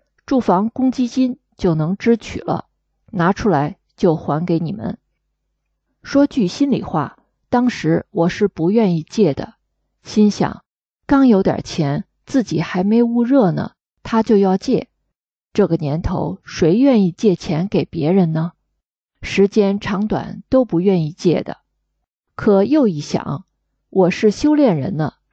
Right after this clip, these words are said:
别人有困难，不得帮人家吗？不得修出为他人的心境来吗？师父让我们无私无我，这不也是考验吗？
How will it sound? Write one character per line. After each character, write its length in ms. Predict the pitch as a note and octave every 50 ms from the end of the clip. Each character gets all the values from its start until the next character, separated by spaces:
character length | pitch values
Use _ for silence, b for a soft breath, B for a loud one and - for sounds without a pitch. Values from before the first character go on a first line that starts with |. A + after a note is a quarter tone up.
| _ _ _ _ _ _ _
别 160 | - E3+ E3+
人 160 | F3+ F#3 F#3
有 160 | F3+ D3+ - -
困 260 | - - A#3 G#3 E3+
难， 280 | E3 D3+ D3+ D#3 F#3 - _ _ _ _ _ -
不 100 | A#3+ G#3
得 140 | G3+ G3 G#3
帮 280 | - - C4+ C4+ C#4
人 240 | B3 F3+ C3+ C#3+ E3
家 220 | - G#3+ G3 G3
吗？ 260 | F#3+ F#3 E3+ E3 F#3 - _ _ _ _ _ _ _ _ _ _ _ _ _ -
不 120 | B3+ B3
得 160 | B3 B3 B3+
修 260 | B3+ - - C#4+ C#4+
出 440 | C#4 - - - C4+ C4 C4 B3 - _
为 180 | - B3 A#3 G#3
他 300 | - - - C4 C4 A#3
人 180 | F#3+ G3 G#3
的 160 | A3 G#3+ G3
心 320 | G3+ - - - B3 A#3+ A#3+
境 240 | - B3 G#3+ F3+ F3
来 180 | D#3 D#3+ D#3+
吗？ 260 | F3 F3+ F3+ F#3 F#3+ - _ _ _ _ _ _ _ _ _ _ _ _ _ _ _ _
师 300 | - - - - F#3+ F#3
父 320 | - - - E3+ E3 E3+ F3
让 240 | F3+ F3+ F3 E3
我 100 | D#3 D3+
们 240 | D#3 D#3 D#3+ D#3+ D3+
无 140 | D3 E3 A3
私 260 | G#3+ - - B3 A#3+
无 300 | A#3 G3+ F#3 F#3 G#3+ A3
我， 360 | F3+ C3+ - - C3 C#3 G3 - _ _ _ _ _ _ _ _ _ _
这 140 | - D4 C#4
不 160 | - C4+ C4+
也 180 | B3 G3+ - E3
是 180 | - - A#3
考 300 | - - - - - -
验 260 | - G#3 B3+ A#3+ F#3+ E3
吗？ 260 | D3+ D3 D3 E3